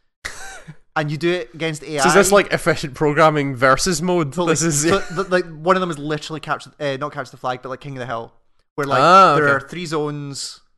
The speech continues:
Speaker 2: there are nine zones, but three of them have flags.
Speaker 1: Yeah.
Speaker 2: And you have to have your bot hold a file in that thing for the longest time. You get a point for every cycle that you hold the file.
Speaker 1: Right.
Speaker 2: And other peop-, the other bot can go in and,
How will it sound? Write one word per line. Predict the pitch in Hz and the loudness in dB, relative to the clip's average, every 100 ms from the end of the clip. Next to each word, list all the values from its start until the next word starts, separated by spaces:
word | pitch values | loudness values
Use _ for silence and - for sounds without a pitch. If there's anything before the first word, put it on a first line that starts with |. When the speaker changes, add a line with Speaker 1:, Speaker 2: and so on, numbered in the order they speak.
| _ | _
Speaker 2:
there | 143 | -6
are | |
nine | 151 175 180 | -4 -4 -4
zones, | 147 147 143 | -4 -4 -8
but | 131 - | -12 -16
three | 147 | -12
of | 139 | -8
them | 135 | -8
have | 135 - | -10 -10
flags. | 143 131 131 127 127 - | -6 -6 -6 -10 -18 -6
Speaker 1:
Yeah. | 139 117 87 | 0 2 0
Speaker 2:
And | 147 139 | -6 -4
you | 160 | -2
have | 156 | -2
to | 143 | -6
have | 147 | -8
your | 135 147 | -6 -6
bot | 135 131 123 - _ _ _ _ _ _ _ _ _ _ _ _ _ _ _ _ _ | -4 -4 -4 -6 _ _ _ _ _ _ _ _ _ _ _ _ _ _ _ _ _
hold | 165 156 151 143 | -8 -8 -10 -12
a | 151 | -12
file | - 156 147 147 139 - | -6 -4 -2 -4 -6 -8
in | 151 135 | -8 -4
that | 139 - | -4 -4
thing | 156 143 135 | -8 -10 -10
for | - 139 | -10 -10
the | |
longest | 139 135 139 | -8 -8 -8
time. | - 135 | -10 -12
You | 135 | -10
get | 127 | -12
a | |
point | - 147 139 | -10 -10 -10
for | 139 | -10
every | 131 131 | -10 -10
cycle | - 131 139 135 | -12 -12 -12 -12
that | 131 | -12
you | 135 | -12
hold | 123 127 123 | -14 -14 -16
the | |
file. | 131 139 147 151 151 | -8 -4 -4 -2 2
Speaker 1:
Right. | 113 87 - _ - | 2 2 -8 _ -6
Speaker 2:
And | 147 - | -6 -2
other | 156 | -2
peop-, | 151 165 - | -2 -8 -10
the | 143 147 | -8 -4
other | 156 | -2
bot | 147 143 139 | -2 -2 -4
can | - 147 | -6 -10
go | 139 135 | -6 -6
in | 135 | -6
and, | 135 131 127 | -10 -12 -14